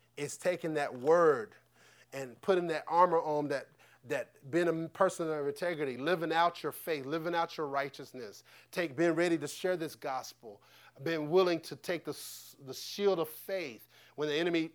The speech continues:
he, he's sending darts, and you take that word and, and, you know, with the word, the sword of the Spirit, and you, and you're fighting the enemy against, you're reminding the enemy that he's a defeated foe.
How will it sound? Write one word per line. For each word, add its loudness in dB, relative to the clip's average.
he, -4
he's -14
sending 2
darts, 2
and -8
you -8
take -4
that -4
word -2
and, -8
and, -12
you -6
know, 0
with -2
the -2
word, 2
the -6
sword 4
of -2
the -6
Spirit, -4
and -8
you, -10
and -12
you're -10
fighting 2
the -2
enemy -2
against, -6
you're -4
reminding 2
the -2
enemy -2
that -4
he's -8
a -14
defeated -12
foe. -20